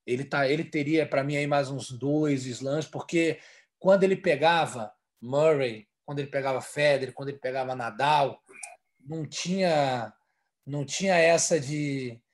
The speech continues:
de Djokovic, "Ah, não, os caras são favoritos." Ele entrava pra jogar de igual pra igual e jogava de igual pra igual com esses caras. Então, assim,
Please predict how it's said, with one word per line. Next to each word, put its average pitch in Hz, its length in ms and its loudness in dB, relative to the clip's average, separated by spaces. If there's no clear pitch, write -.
de 131 100 -10
Djokovic, 143 760 -4
"Ah, 185 180 0
não, 175 380 -2
os 143 100 -8
caras 170 280 0
são 165 160 -8
favoritos." 151 560 -6
Ele 190 120 -4
entrava 175 400 -2
pra 190 180 0
jogar 165 300 -2
de 156 100 -4
igual 156 200 -2
pra 160 160 0
igual 143 320 -2
e 170 100 -4
jogava 147 640 -2
de 123 100 -12
igual 127 220 -4
pra 131 140 -4
igual 127 240 0
com 127 60 -12
esses - 140 -10
caras. 110 400 -6
Então, 147 220 -6
assim, 139 420 -6